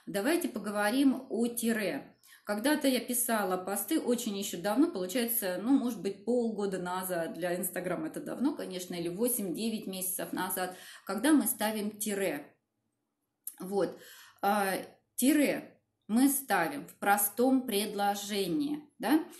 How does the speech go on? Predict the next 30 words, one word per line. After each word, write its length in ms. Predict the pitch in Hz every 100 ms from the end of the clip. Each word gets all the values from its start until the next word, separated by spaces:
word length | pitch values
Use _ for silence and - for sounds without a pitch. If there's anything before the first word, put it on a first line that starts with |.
| - 226
Если 400 | 202 254 247 185
у 120 | 190
нас 340 | 208 185 156 -
подлежащее 1000 | 202 180 214 240 226 247 202 170 - - -
и 100 | 220
сказуемо 920 | - 190 185 180 277 320 214 147 139
выражены 500 | 196 262 226 190 170
предметами, 1000 | 160 185 190 190 208 208 151 143 - -
неважно, 520 | - 226 262 262 247 202
какие 340 | 208 208 208
это 140 | -
предметы, 580 | 202 175 170 180 170 143
одушевлённые 760 | 156 151 - 208 240 330 349 240
или 80 | 208
неодушевлённые, 840 | 202 196 220 - 208 208 180 151
то 100 | 147
есть 120 | 175 -
предметы — 460 | 175 233 294 392
это 140 | 269 175
слова, 360 | 175 165 226
которые 400 | 285 175 220 254
отвечают 340 | 226 160 226 190
на 100 | 170
вопрос 360 | 156 202 208
"кто 260 | - - 196
что", 320 | - - 175
да, 220 | 143 180
название 540 | 247 160 170 156 151 -
этих 200 | - -
предметов. 560 | 185 175 180 151 -